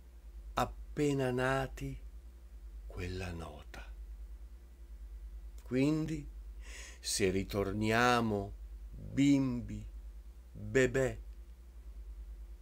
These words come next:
in quella culla del nostro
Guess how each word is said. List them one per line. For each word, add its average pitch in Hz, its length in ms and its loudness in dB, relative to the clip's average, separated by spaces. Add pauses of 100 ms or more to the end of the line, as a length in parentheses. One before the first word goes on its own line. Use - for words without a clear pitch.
(300)
in 113 220 0
quella 123 420 8
culla 127 540 4
del 107 200 4
nostro 113 680 2